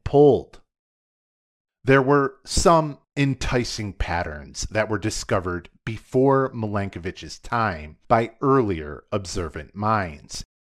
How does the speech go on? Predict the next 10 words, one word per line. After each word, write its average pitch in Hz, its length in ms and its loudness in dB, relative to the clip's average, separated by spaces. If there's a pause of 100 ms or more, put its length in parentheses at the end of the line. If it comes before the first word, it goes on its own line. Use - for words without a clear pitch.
(240)
Milankovitch 117 840 -2
was 110 480 -2
intrigued 127 1040 -4
by 85 160 -4
their 80 160 -10
findings 78 720 -12
and 120 380 -4
looked 160 400 -4
towards 131 440 0
those 107 420 0